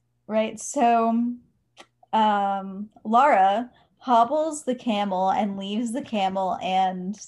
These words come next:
um, Aaron strapped to it and goes to the Oasis to steal. And in order to create a diversion, I love that she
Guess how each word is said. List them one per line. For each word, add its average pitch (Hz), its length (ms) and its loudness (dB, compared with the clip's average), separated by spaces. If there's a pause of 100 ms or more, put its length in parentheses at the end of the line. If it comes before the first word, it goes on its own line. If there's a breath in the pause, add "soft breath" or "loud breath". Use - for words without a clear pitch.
(400)
um, 196 500 -8 (800)
Aaron 196 600 0 (120)
strapped 208 400 -2
to 190 100 -6
it 185 100 -6
and 214 120 0
goes 208 440 -6 (160)
to 220 120 -10
the 185 240 -4
Oasis - 760 -12 (440 soft breath)
to 208 140 -10
steal. - 500 -2 (1300)
And 226 160 0
in 226 100 0
order 233 220 2
to 277 100 -16
create 285 220 -2
a 247 40 -4
diversion, 196 600 -6
I 220 120 0
love 226 520 0 (640 loud breath)
that 214 540 0 (100)
she 233 340 -8